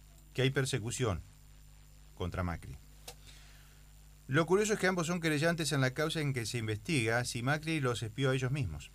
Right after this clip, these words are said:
En clave marxista se diría que el oprimido reproduce el discurso del opresor. Mario Negri, por su parte, dijo lo que indica el manual:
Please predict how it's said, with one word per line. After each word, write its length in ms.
En 140
clave 340
marxista 480
se 100
diría 240
que 60
el 80
oprimido 500
reproduce 480
el 80
discurso 420
del 120
opresor. 400
Mario 320
Negri, 320
por 120
su 140
parte, 320
dijo 240
lo 140
que 80
indica 260
el 80
manual: 420